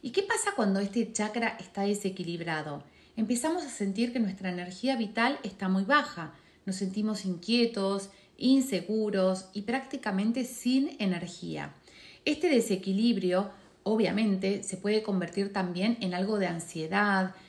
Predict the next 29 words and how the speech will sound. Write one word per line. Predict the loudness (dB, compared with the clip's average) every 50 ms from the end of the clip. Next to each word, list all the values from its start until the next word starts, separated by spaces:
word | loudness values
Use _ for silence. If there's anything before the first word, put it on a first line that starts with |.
| -20 _ -2
en | 2 2
algo | 2 2 4 2 2
de | 2 2 -2 -4
rabia, | -4 -2 0 2 2 4 2 2 0 -2 -2 -2 -2 -2 -2 -4 -4 -8 -12 -20 -20 -14 -4
baja | -2 -2 -2 0 0
autoestima, | 0 0 -2 -4 -8 -10 -10 -12 -8 -4 -4 -2 0 2 2 2 2 2 0 0 -2 -2 -4 -6 -12 -20 -16 _
depresión | -2 2 2 2 2 2 -2 -6 -6 -4 -2 0 0 2 2 2
incluso, | 0 0 -2 -2 -2 -2 -2 -2 -4 -6 -4 -4 -4 -4 -6 -6 -2
o | 2 4 6 6
resentimiento. | 6 4 0 -2 -4 -6 -6 -4 0 2 4 4 4 4 2 0 -4 -8 -10 -10 -12 -16 _ _ -20 -20 -20 -20 -20 -14 _
Y | -2 0
también | 2 4 6 6 6 8 6 6
puede | 4 4 2 0 0
traerte | 0 0 0 0 0 0 0 -2 0
pensamientos | 0 0 -2 -2 -2 -4 -2 -2 -2 -2 0 0 0 -2 -2 -4
de | -6 -6
los | -4 -6 -2
no | 0 0 0 0
tan | 0 0 0 0
bonitos. | 0 -2 -2 -4 -4 -6 -6 -8 -8 -8 -10 -14 -20 -20 -20 -20 -12 -6
Así | -4 -2 -2 -2
que | -2 -2 -2
para | 0 0 0 0
que | -2 -4
este | -4 -2 -2 -2 -2 -2
chakra | 0 0 0 0 0 -4 -6 -6
que | -8 -12
está | -6 -4 -4
ubicado | -2 -2 -2 -4 -2 -2 -2 -2 -2 -4 -6